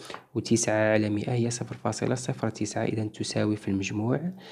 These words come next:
خمسمائة وخمسة وأربعون فاصلة تسعة وستون. إذا هذا الجزء الصحيح وهذا الجزء العشري. إذا بالنسبة للتمرين أربعة عشر، تبلغ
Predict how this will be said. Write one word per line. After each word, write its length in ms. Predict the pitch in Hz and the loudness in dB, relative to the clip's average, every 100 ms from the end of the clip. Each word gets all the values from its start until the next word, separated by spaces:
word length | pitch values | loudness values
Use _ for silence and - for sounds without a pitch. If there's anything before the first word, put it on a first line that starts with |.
| - - _ | -18 -20 _
خمسمائة 580 | - 123 120 110 107 110 | 2 2 4 2 2 2
وخمسة 480 | 110 - 107 - 104 | 0 0 -2 0 -2
وأربعون 580 | - 101 101 107 120 | 0 0 -2 0 0
فاصلة 580 | 120 - 107 - 104 117 | 0 0 0 0 2 2
تسعة 760 | - - 123 - 110 117 - 127 | 0 0 0 2 2 2 2 0
وستون. 520 | 120 - 104 - 107 | 0 0 -2 -2 -4
إذا 260 | 101 107 104 | 0 2 2
هذا 100 | 104 | 2
الجزء 260 | 104 104 | 0 -2
الصحيح 480 | - - 107 - 135 | -4 -4 0 0 2
وهذا 200 | 113 110 | 2 2
الجزء 360 | 107 123 131 - - - - - 151 | 4 2 2 -2 -12 -14 -14 -4 2
العشري. 640 | 135 117 107 101 92 87 - _ _ _ _ _ _ _ - _ _ - - - - - | 2 2 0 0 0 -2 -10 _ _ _ _ _ _ _ -20 _ _ -20 -18 -16 -16 0
إذا 140 | 120 117 110 104 101 | 4 4 4 2 2
بالنسبة 420 | 113 127 - 120 | 2 0 2 0
للتمرين 560 | 113 - 107 110 107 | 0 0 2 2 0
أربعة 600 | 101 101 120 104 101 101 98 | 0 -2 -2 0 0 -2 -4
عشر، 480 | 95 101 - 135 180 185 - _ _ _ _ _ _ _ _ _ | -6 -6 -4 -2 -2 -6 -20 _ _ _ _ _ _ _ _ _
تبلغ 580 | - 117 107 104 107 156 | -2 2 2 2 0 -2